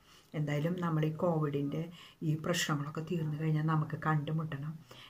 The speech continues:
എന്നിട്ട് സ-, കുറേ സംസാരിക്കണം, അല്ലേ? ഒരുപാട് കാര്യങ്ങൾ നമുക്ക് സംസാരിക്കാനുണ്ട്. അപ്പോൾ, ഏഹ്, നമുക്ക് ഈ മൈക്രോസ്കോപ്പൊക്കെ എടുത്ത് കണ്ട് പാർട്സൊക്കെ നന്നായി പരിചയപ്പെടാം കേട്ടോ കുട്ടികളെ.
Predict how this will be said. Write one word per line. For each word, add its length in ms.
എന്നിട്ട് 240
സ-, 100
കുറേ 360
സംസാരിക്കണം, 960
അല്ലേ? 200
ഒരുപാട് 440
കാര്യങ്ങൾ 360
നമുക്ക് 200
സംസാരിക്കാനുണ്ട്. 840
അപ്പോൾ, 240
ഏഹ്, 200
നമുക്ക് 360
ഈ 40
മൈക്രോസ്കോപ്പൊക്കെ 880
എടുത്ത് 400
കണ്ട് 340
പാർട്സൊക്കെ 580
നന്നായി 460
പരിചയപ്പെടാം 600
കേട്ടോ 160
കുട്ടികളെ. 440